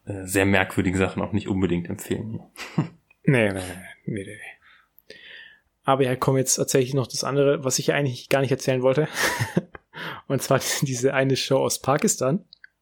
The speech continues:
Speaker 2: Also jetzt noch ein kleines Extra. Äh, eine Show aus Pakistan, bei dem man, ja, im Wettbewerb mit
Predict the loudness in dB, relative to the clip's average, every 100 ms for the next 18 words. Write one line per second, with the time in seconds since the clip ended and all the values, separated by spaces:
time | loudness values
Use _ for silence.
0 | _ _ _ _ _ -20 -16 -14 -16 -10
1 | -2 2 2 2 -2 -4 -6 -4 -4 -4
2 | -6 -6 -6 -4 -4 -8 -10 _ _ -20
3 | _ -20 -20 -20 -20 _ _ -2 0 2
4 | 2 2 2 4 2 2 0 0 0 0
5 | -2 -6 _ _ _ _ _ 0 4 4
6 | 4 4 4 2 -2 -12 _ _ _ -20
7 | _ _ _ _ _ _ -12 -6 -6 -8
8 | _ _ _ -2 0 0 2 2 4 4
9 | 2 -2 -6